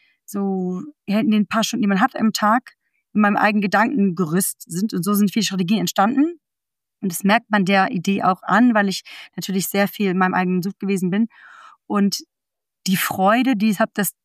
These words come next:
sofort zu challengen mit Leuten und so weiter, und denken, hat zu so vielen neuen Gedanken geführt, dass ich, äh, ge-, dass ich wahrscheinlich wissend früher hätte mit mehr Leuten sprechen müssen.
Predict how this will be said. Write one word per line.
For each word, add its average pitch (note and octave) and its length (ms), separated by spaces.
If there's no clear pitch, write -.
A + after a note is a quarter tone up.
sofort G#3+ 380
zu - 80
challengen A3+ 400
mit G3 140
Leuten G3+ 300
und F#3+ 100
so - 80
weiter, G#3 200
und F#3 100
denken, F3 240
hat F#3 140
zu - 100
so G3+ 80
vielen F#3+ 220
neuen F#3+ 220
Gedanken F#3 280
geführt, F3+ 240
dass F3 100
ich, F3 140
äh, F#3 500
ge-, F3 160
dass F#3+ 160
ich G3 120
wahrscheinlich G3 280
wissend G3+ 200
früher A3 320
hätte G3 200
mit G3 160
mehr F#3+ 160
Leuten F#3 320
sprechen B3+ 640
müssen. D4+ 360